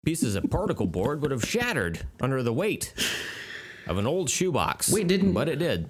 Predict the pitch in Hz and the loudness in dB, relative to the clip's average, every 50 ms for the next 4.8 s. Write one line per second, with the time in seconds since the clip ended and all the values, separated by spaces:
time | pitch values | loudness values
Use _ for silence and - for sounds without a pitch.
0 | - - 151 202 226 214 175 139 160 175 - 185 185 180 190 185 180 175 - 190 | 0 2 4 4 6 6 4 4 4 4 4 4 2 4 4 4 4 4 4 4
1 | 190 196 202 202 - - 127 113 - 135 147 175 160 - 185 185 233 233 196 226 | 4 4 2 2 2 4 4 4 4 4 4 4 4 2 4 4 4 2 4 4
2 | - 110 104 98 87 90 90 92 90 92 104 113 113 113 123 127 131 123 120 113 | 4 4 4 6 4 4 4 4 4 4 4 4 4 4 4 4 4 4 4 4
3 | 117 120 120 120 120 143 160 196 180 - 190 214 202 196 196 - 147 143 139 131 | 4 4 4 4 4 4 4 4 4 4 4 4 4 2 2 2 2 4 4 4
4 | 123 135 143 151 147 147 139 135 127 131 139 175 208 196 196 | 4 4 4 4 4 4 4 4 4 2 2 2 2 0 0